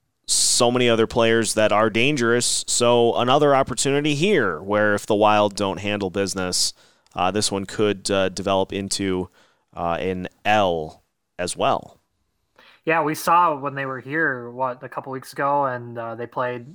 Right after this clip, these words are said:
Speaker 2: at, at home. And, uh, you know, Thatcher Demko is a really good goaltender, <laughs> and,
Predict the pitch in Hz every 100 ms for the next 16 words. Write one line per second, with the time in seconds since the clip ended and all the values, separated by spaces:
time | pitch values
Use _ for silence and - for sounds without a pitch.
0 | 170 131 120 147 _ 139 120 131 135 139
1 | 156 170 165 139 131 127 123 120 120 117
2 | - - - - - 135 165 180 185 147
3 | 156 156 143 127 127 147 147 139 139 135
4 | - 147 147 151 160 151 - 170 - 151
5 | 131